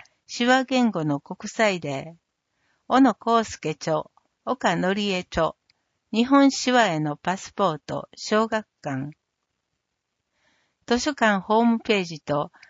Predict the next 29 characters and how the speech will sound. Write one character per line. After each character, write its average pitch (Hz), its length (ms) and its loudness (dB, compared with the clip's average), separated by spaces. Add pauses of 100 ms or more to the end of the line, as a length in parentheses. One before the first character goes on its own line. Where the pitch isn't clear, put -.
(160)
蔵 240 220 4
書 254 200 -2
検 233 280 0
索 - 260 -4
の 151 280 0
二 202 160 -4
次 247 120 -2
元 233 240 0
コ 208 180 0
ー 190 40 -4
ド 196 140 -4
が 233 100 2
載 156 160 -2
っ - 40 -10
て - 200 -10
い 143 100 0
ま 147 220 -2
す。 - 260 -20 (960)
問 226 220 0
い 226 60 2
合 220 60 4
わ 220 120 2
せ 202 160 -8
先、 170 460 -8 (260)
市 - 200 -4
立 220 380 -4
図 175 120 -4
書 185 180 -4
館、 143 380 -4